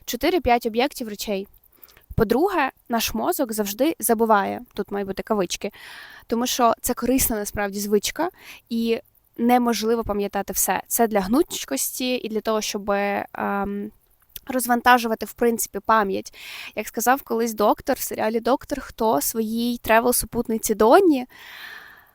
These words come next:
«Ти не зможеш осягнути всю ту інформацію, яка доступна мені, тому що це просто порве твій мозок». А він зберігає в своїй пам'яті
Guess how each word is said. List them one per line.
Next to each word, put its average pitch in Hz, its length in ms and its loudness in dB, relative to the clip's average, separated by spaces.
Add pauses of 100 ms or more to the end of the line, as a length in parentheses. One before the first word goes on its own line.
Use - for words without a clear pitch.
(500)
«Ти 269 140 4
не 254 160 6
зможеш 233 640 0
осягнути 226 500 -4
всю 226 180 -8
ту - 80 -6
інформацію, 220 540 -4
яка 208 160 -2
доступна 208 440 -4
мені, 208 220 -2
тому 254 180 -2
що 226 140 -6
це 214 100 -4
просто 233 320 0
порве 220 300 0
твій 214 200 -6
мозок». 202 560 0
А 196 100 0
він 285 520 2
зберігає 208 540 -2
в 196 40 -10
своїй - 220 -8
пам'яті 285 560 4